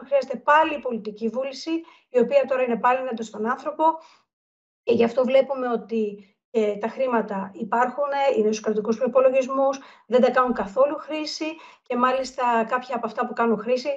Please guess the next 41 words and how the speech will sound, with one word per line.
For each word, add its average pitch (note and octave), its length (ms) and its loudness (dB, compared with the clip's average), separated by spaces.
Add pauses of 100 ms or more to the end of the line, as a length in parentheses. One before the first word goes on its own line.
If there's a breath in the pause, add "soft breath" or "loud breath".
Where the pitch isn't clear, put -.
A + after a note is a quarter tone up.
προτιμούν B3 360 0
να B3 100 0
τα A3 120 2
δώσουν A#3+ 340 -4 (340 loud breath)
σε - 180 0
κάποια C4+ 520 4 (160)
άλλα C4 180 2
υπουργεία G#3+ 480 -2
και A#3+ 140 -6
όχι A#3 180 -6
στο - 180 -6
Υπουργείο G#3+ 360 2
Υγείας, A3 380 2 (300 loud breath)
που B3+ 80 -2
τόσο D4+ 220 0
πολύ C4 220 0
τα C4 80 0
έχει B3 140 -6
ανάγκη, A#3+ 400 -2
ειδικά A3+ 320 2
τα B3 120 -2
δύο B3 160 2
τελευταία A3+ 400 0
χρόνια. G3+ 460 0 (240 loud breath)
Συνδυαστικά, B3 540 4
λοιπόν, D4+ 260 0 (100)
η B3+ 140 -4
γνώση C4 640 2
μαζί G#3 280 -4
με C#4 120 -2
την C4 220 -2
βούληση C4+ 580 -2 (260 soft breath)
πώς D4+ 180 4
θα D4 80 -2
γίνει A#3+ 240 0
η F#3+ 40 -4
χρήση B3 320 -2
της E4 260 -2 (220 loud breath)
είναι D4+ 300 0 (220)
πραγματικά, A#3 1000 2
ε, A3+ 100 -10